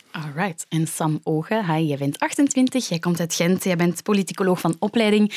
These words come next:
en journalist voor Humo. Eh, dus hij kan ons wat inside information geven.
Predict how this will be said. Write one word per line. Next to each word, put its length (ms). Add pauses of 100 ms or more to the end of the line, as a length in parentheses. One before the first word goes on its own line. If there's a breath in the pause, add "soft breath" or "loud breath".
(280 loud breath)
en 100
journalist 500
voor 200
Humo. 420 (440 loud breath)
Eh, 380
dus 180
hij 100
kan 140
ons 120
wat 140
inside 340
information 560
geven. 380